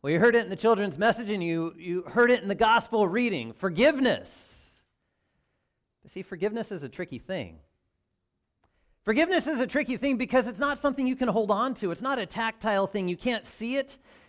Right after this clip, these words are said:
You can't hold on to it. You can't touch it. And so forgiveness is, is kinda odd to think about, really.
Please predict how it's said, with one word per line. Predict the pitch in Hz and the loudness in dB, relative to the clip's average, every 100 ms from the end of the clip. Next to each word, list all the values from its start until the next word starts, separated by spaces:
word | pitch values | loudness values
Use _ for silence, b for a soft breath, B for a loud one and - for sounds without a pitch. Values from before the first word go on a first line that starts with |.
| _ | _
You | 165 | -12
can't | - 269 247 214 - _ _ _ b b _ | -2 -2 -2 -6 -18 _ _ _ b b _
hold | - 226 220 | 2 4 6
on | 214 247 240 | 4 4 0
to | 277 | -2
it. | 294 302 - | -2 -2 -8
You | 214 | -10
can't | 202 - 240 233 - | -6 -4 -4 -6 -4
touch | - 220 277 | -2 -2 -4
it. | 285 - - - _ _ _ _ _ _ _ _ _ _ _ _ _ _ _ _ _ _ - | -8 -12 -20 -20 _ _ _ _ _ _ _ _ _ _ _ _ _ _ _ _ _ _ -18
And | |
so | - 220 | -2 -2
forgiveness | 208 240 180 330 349 233 214 - - - - _ _ _ _ _ _ _ _ _ _ _ _ _ _ | 2 0 2 0 2 2 0 -4 -16 -20 -20 _ _ _ _ _ _ _ _ _ _ _ _ _ _
is, | 180 - _ _ 233 _ _ _ | -10 -10 _ _ _ _ _ _
is | - | -18
kinda | 262 339 | -14 -8
odd | 147 165 156 | -6 -6 -8
to | |
think | - 262 | -10 -10
about, | - 85 80 | -10 -12 -10
really. | 151 156 101 | -8 -8 -10